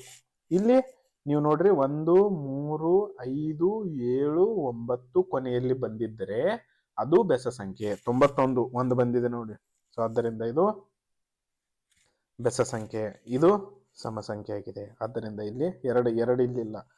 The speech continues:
So ಇಲ್ಲಿ ಒಂದಿದೆ ನೋಡಿ, ಮತ್ತೆ ಇದು ಕೂಡ ಬೆಸ ಸಂಖ್ಯೆ.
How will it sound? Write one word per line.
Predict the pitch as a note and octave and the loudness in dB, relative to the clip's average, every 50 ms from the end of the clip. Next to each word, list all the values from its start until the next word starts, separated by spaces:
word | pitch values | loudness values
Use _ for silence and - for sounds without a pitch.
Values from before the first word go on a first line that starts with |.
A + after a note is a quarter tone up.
| _ _ _ _ _ _ _ | _ _ _ _ _ _ _
So | - D#3 | 4 6
ಇಲ್ಲಿ | D#3 D#3+ D3+ D3 | 6 6 6 6
ಒಂದಿದೆ | D3 D#3 D3+ D3 C#3+ D3 | 6 4 2 2 2 2
ನೋಡಿ, | C3 B2 A#2 A2+ | 0 0 -2 -4
ಮತ್ತೆ | A2 G#2+ G#2+ - - - G#2 G#2 _ _ - | -4 -4 -6 -6 -6 -8 -8 -8 _ _ -10
ಇದು | A#2 A#2 C3 C3 | -6 -2 -2 -2
ಕೂಡ | C3 - B2+ B2+ C#3+ E3+ G3+ A3 - _ _ _ _ _ _ | -2 0 0 0 2 0 0 -2 -8 _ _ _ _ _ _
ಬೆಸ | A#2 A#2 G#2+ - | -12 -12 -10 -10
ಸಂಖ್ಯೆ. | A2 - - G#2 G2 G2 - G#2+ | -12 -12 -12 -14 -14 -14 -14 -14